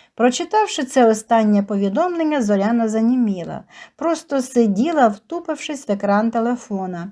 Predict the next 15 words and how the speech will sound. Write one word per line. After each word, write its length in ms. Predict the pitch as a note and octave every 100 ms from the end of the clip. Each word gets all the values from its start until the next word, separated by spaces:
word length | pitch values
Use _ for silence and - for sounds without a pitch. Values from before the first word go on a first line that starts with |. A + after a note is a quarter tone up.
| - _ _ _ _
Люба 320 | G3 B3+ G#3+
глянула 680 | G#3+ F#3 G3 G3+ D#4 E4+ E4
на 160 | D#4 D#4
неї, 500 | D4+ D4+ D4+ C#4 C#4
а 120 | A#3 A3+
потім 500 | - E4 - C#4+ B3
прихилилася 880 | B3 G#3 G#3+ G3 D#4 E4+ D#4+ -
ближче 520 | C#4+ B3+ D4 C#4 - -
і 100 | B3
прочитала 680 | A#3 A3+ A3+ G#3 G#3+ G3
те, 300 | F3+ A#3 D#4+
що 240 | D#4+ - F#3+
було 260 | F#3 F#3+
на 160 | G#3+ G#3+
екрані. 540 | G#3+ G3 F3+ F3 F#3+